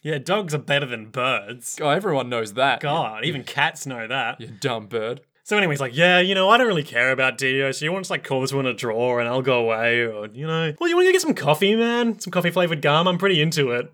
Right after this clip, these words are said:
Speaker 2: So then we get the Eye of Horus. <laughs>
Speaker 1: Yep. Uh, Pet Shop does <laughs> the best <laughs> thing ever, where he, he slowly takes his, his, um,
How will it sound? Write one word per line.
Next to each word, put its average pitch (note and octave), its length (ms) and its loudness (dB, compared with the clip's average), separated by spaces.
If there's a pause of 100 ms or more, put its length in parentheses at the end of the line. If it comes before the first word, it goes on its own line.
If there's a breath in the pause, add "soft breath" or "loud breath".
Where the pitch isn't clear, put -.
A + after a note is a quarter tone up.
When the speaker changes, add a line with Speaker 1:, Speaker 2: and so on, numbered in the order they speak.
(240)
Speaker 2:
So - 140 -4
then B2+ 140 -2
we C3 80 -4
get A#2+ 180 -4
the C3 140 -6
Eye B2 180 2
of A2 100 -6
Horus. B3 680 2
<laughs> - 60 -14
Speaker 1:
Yep. F#3 320 0
Uh, C3+ 240 2
Pet E3+ 260 -4
Shop D#3 320 -2
does C#3+ 680 0 (260 loud breath)
<laughs> - 240 -20
the C#3 280 -4
best C3 460 0
<laughs> - 100 -8
thing G3+ 400 0
ever, D#3+ 420 0 (540 loud breath)
where D3+ 260 2 (220 loud breath)
he, C3+ 260 -4 (120)
he D#3 80 -6
slowly E3+ 680 -2 (260 soft breath)
takes F#3+ 420 -4
his, E3 280 -2 (280)
his, C#3 280 -2
um, A#2 400 -8